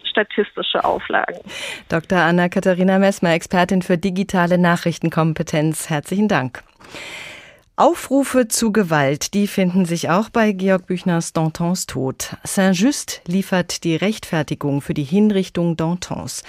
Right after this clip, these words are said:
Speaker 2: Es muss vorgegangen werden gegen alle, die der Revolution im Wege stehen, so sieht er das. Der vermeintlich gute Zweck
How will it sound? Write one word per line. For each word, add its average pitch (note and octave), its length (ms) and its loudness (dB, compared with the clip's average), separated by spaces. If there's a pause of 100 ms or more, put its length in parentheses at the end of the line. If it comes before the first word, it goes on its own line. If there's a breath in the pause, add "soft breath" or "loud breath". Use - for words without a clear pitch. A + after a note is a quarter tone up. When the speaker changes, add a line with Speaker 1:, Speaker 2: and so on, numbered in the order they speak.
(320 loud breath)
Speaker 2:
Es - 180 -6
muss F#3 380 0
vorgegangen F#3+ 920 4
werden G#3+ 260 4
gegen F3+ 320 0
alle, F#3 340 4
die G3+ 160 0
der F3+ 220 2
Revolution E3+ 640 0
im G3+ 240 2
Wege C4 260 0
stehen, C#3 380 -4
so C#3+ 160 -4
sieht E3 300 -4
er C3+ 80 -2
das. - 240 -8 (380 loud breath)
Der D#3 80 -4
vermeintlich G#3 720 -2
gute B3 280 -4
Zweck - 400 -6